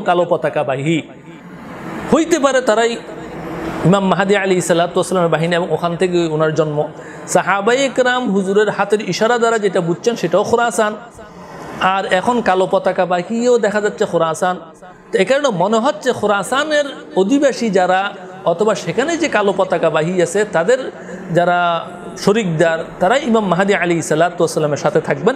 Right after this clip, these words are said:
এটা বোঝা যায়। ইশারা ইঙ্গিত, এগুলা কখনো স্পষ্ট কথা না, অস্পষ্ট কথা। নম্বর দুই কথা হইল, মাসনদে আহমদের মধ্যে হাদিস আছে, হুজুর পাক সাল্লাল্লাহু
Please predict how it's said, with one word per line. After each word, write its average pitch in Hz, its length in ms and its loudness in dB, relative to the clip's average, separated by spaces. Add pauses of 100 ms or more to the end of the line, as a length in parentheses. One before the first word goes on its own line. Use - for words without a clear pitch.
এটা 170 200 2
বোঝা 147 280 2
যায়। 127 140 0 (340)
ইশারা 320 280 2
ইঙ্গিত, 165 240 -2
এগুলা 190 200 2 (100)
কখনো 190 220 -2 (420)
স্পষ্ট - 220 0 (120)
কথা 147 200 0
না, 117 40 -8 (100)
অস্পষ্ট - 280 -2 (100)
কথা। 123 160 -4 (1300)
নম্বর 240 260 4
দুই 320 180 4
কথা 208 240 2
হইল, 151 160 2 (600)
মাসনদে 220 360 2
আহমদের 247 340 0
মধ্যে 190 220 2
হাদিস 165 320 0
আছে, 202 140 0 (400)
হুজুর 185 260 2
পাক 175 180 2
সাল্লাল্লাহু 170 440 2